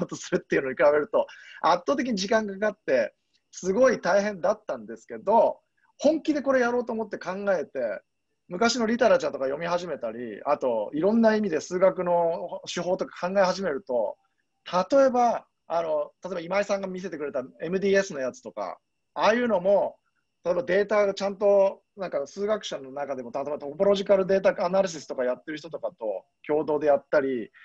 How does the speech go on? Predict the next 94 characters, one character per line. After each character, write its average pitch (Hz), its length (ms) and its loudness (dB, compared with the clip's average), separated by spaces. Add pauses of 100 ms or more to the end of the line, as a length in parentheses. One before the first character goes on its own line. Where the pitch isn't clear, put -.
(280)
こ 220 200 4
う 233 80 6
い 233 60 4
う 226 60 2
デ 220 160 4
ー 214 40 -2
タ 185 160 4
が 175 60 2
あ 190 40 4
れ 180 60 4
ば 151 80 -6
こ 170 160 -4
う 185 60 4
い - 20 0
う 185 40 -2
こ 175 340 -4
と 185 60 -4
が 151 80 0
言 139 140 -6
え 170 40 -4
る 175 60 -6
み 151 80 -14
た 139 80 -6
い 131 40 -14
な 127 60 -12
こ 123 120 -14
と 165 100 -6
を 147 40 -2
や 131 100 -2
ろ 147 160 -6
う 151 40 -12
と - 60 -20
す - 100 -16
る 139 100 -12
と、 202 340 2 (280)
誰 285 200 4
だ 226 80 -2
っ - 40 -8
た 143 80 -10
っ - 20 -10
け？ 135 100 -10
多 156 100 -4
分 156 80 -12
下 254 240 -8
條 370 120 -2
さ 202 100 -2
ん 147 80 -12
が 131 80 -10
聞 - 100 -14
い - 40 -10
た 180 80 2
ん 139 60 -4
で 123 40 -16
す - 60 -14
よ 117 60 -10
ね。 123 120 -8
あ 120 140 -4
の、 135 120 -6
ド 208 220 4
イ 269 80 -2
ツ 180 140 -10
の 143 100 -4
子 147 140 -2
供 151 240 -4
と 147 120 -6
日 151 80 -10
本 226 220 -2
の 220 100 0
子 196 160 2
供 208 280 0
の 311 300 2 (240)
エ 190 100 6
ム 202 120 4
デ 196 100 2
ィ 185 60 6
ー 196 80 8
エ 190 40 4
ス 185 120 -10
の 151 80 -4
関 170 280 -6
係 175 160 0
性 165 120 -2
は 151 80 4
ど 151 140 -4
う 160 60 -8
な 160 100 -6
っ - 100 -12
て 160 120 -4
ん 139 80 -10
だ 117 80 -4
み 104 100 -12
た - 80 -20
い - 100 -20
な。 - 80 -20